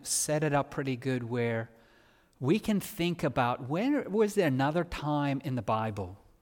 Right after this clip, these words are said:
where there was an impossible situation that the Lord has created and it revealed his greatness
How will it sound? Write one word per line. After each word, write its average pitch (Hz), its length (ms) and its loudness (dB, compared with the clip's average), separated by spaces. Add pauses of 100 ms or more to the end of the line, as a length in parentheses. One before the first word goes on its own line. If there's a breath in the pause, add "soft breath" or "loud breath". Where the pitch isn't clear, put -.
(600 loud breath)
where 139 160 2
there 151 180 4
was 151 220 2
an 143 80 2
impossible 170 800 0
situation 127 800 -2
that 113 140 -6
the 123 80 -6
Lord 123 220 -2
has 127 220 -4
created 98 640 -8 (1000 loud breath)
and 127 140 0
it 131 80 -8
revealed 127 640 -2
his 135 420 -4
greatness - 1000 -8